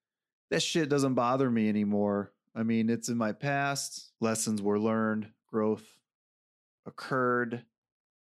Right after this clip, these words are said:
wisdom achieved, and getting myself to a place where I will freely share these experiences that I've had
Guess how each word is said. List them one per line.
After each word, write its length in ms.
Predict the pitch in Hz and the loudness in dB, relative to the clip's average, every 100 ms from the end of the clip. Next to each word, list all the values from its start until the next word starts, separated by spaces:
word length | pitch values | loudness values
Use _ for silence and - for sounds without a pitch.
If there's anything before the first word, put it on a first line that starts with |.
| _ _ _ _ _ _ _ 117 | _ _ _ _ _ _ _ -2
wisdom 420 | 123 113 117 107 | 0 0 -2 -2
achieved, 880 | 104 - 127 127 127 123 - - - _ _ _ - | -4 -4 -2 0 0 -2 -6 -18 -20 _ _ _ -8
and 140 | 120 | -2
getting 220 | 147 143 | 0 0
myself 500 | 123 113 - 120 117 | 0 0 0 0 0
to 180 | - 113 | -2 -2
a 40 | 104 | -2
place 440 | 120 113 110 - | 0 0 0 -2
where 400 | 110 104 101 104 | -2 0 0 -2
I 320 | - 104 104 | -4 -4 -4
will 340 | 101 107 104 95 - - | -4 -6 -6 -8 -10 -6
freely 280 | 113 104 | -2 -2
share 340 | 101 113 107 104 | -4 -2 0 -2
these 420 | 101 98 - - _ - | -4 -8 -8 -10 _ -10
experiences 920 | - - 123 127 117 104 - 107 101 | -6 0 2 4 2 0 -2 -2 -2
that 120 | 107 | -2
I've 200 | 104 98 | -2 -4
had 580 | - 113 110 101 98 | -6 -4 -2 -2 -4